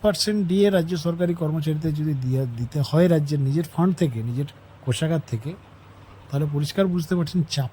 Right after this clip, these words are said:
পড়বে, রাজ্যের কোষাগারে চাপ পড়বে।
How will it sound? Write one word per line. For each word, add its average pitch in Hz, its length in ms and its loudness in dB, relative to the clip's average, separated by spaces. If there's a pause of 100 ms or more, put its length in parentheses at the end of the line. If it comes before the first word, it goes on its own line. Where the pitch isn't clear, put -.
(120)
পড়বে, 95 280 -10 (2250)
রাজ্যের 127 300 4
কোষাগারে 170 480 0
চাপ 123 220 -8 (120)
পড়বে। 104 300 -10